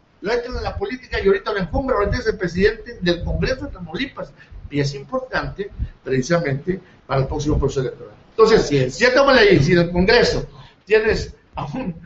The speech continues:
Speaker 1: a un, a un interés político de cabacista, si en la dirigencia del pri tienes a un interés por el,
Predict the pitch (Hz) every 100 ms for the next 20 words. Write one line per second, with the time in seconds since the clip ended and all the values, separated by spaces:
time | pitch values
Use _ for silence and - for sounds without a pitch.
0 | - - 170 202 214 180 185 226 226 196
1 | 208 202 214 202 190 202 202 190 - 160
2 | 160 156 143 220 143 139 - - - -
3 | 196 196 185 180 170 302 302 285 220 196
4 | 226 269 254 - 208 220 180 175 208 247
5 | 180 196 208 - 185 170